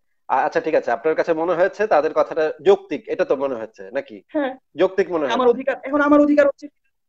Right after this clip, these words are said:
Speaker 2: সেটা
Speaker 1: আচ্ছা।
Speaker 2: বলা, তাই না?
Speaker 1: আচ্ছা, তাহলে আপনাকে আমি,
Speaker 2: এটা, এটাই
Speaker 1: আচ্ছা,
Speaker 2: বেটার।
Speaker 1: আপনার কথা আমি বুঝতে পেরেছি। আপনার কাছে মনে হয়েছে যে
Speaker 2: হ্যাঁ, হ্যাঁ।
Speaker 1: আপনার নবী মোহাম্মদ যেই কাজগুলা করেছে বা যেই কথাগুলা বলেছে সেগুলাই যৌক্তিক, সেগুলাই মানবিক,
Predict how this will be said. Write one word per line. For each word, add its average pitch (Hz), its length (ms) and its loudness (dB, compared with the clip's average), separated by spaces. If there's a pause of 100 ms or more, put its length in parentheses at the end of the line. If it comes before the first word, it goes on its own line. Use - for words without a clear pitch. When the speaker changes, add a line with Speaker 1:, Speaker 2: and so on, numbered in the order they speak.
(140)
Speaker 2:
সেটা 254 160 -2
Speaker 1:
আচ্ছা। 247 120 4
Speaker 2:
বলা, 208 360 6
তাই 277 100 -2
না? - 80 2
Speaker 1:
আচ্ছা, 175 140 4
তাহলে 185 240 8
আপনাকে 214 280 2
আমি, 214 100 4
Speaker 2:
এটা, - 100 2
এটাই - 140 4
Speaker 1:
আচ্ছা, 185 180 4
Speaker 2:
বেটার। 180 140 4
Speaker 1:
আপনার 208 200 2
কথা 208 140 6
আমি 220 100 4
বুঝতে 214 220 2
পেরেছি। 151 260 0
আপনার 180 220 -2
কাছে 190 180 -2
মনে 196 220 -4
হয়েছে 202 340 -6
যে 190 140 -2
Speaker 2:
হ্যাঁ, 214 380 -4
হ্যাঁ। 156 160 -20
Speaker 1:
আপনার 190 260 2
নবী 185 260 4
মোহাম্মদ 202 360 0
যেই 190 240 -2 (100)
কাজগুলা 175 360 4
করেছে 190 380 -2
বা 196 120 2
যেই 170 200 -2
কথাগুলা 170 340 0
বলেছে 180 320 -2
সেগুলাই 190 360 0
যৌক্তিক, 180 540 -2 (180)
সেগুলাই 170 320 0
মানবিক, 156 520 -2